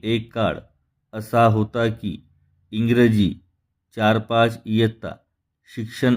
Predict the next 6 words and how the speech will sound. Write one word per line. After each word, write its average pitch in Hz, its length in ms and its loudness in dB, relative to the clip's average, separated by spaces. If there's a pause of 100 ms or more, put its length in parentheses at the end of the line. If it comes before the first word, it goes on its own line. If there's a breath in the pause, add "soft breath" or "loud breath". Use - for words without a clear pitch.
असलेल्याला 113 720 2 (600)
कुठल्याही 117 480 2
क्षेत्रात 113 600 -4 (560)
नोकरी 117 520 0
मिळू 113 340 6
शकत 113 440 -6